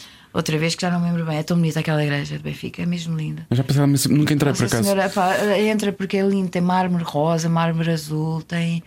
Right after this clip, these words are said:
Speaker 1: é muito bonita, mesmo muito, muito bonita. Ah, e então, ou era imagem ou era pintura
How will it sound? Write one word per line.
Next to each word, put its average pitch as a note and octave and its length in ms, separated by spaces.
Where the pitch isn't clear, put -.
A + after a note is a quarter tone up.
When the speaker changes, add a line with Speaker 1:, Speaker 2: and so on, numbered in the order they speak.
Speaker 1:
é G#3 80
muito G#3+ 320
bonita, D#3+ 340
mesmo F3+ 640
muito, F#3+ 420
muito E3 280
bonita. D3+ 420
Ah, F3+ 340
e G3+ 120
então, E3 480
ou C#4+ 80
era C#4+ 140
imagem A3 400
ou A3 80
era G#3 140
pintura D#3+ 500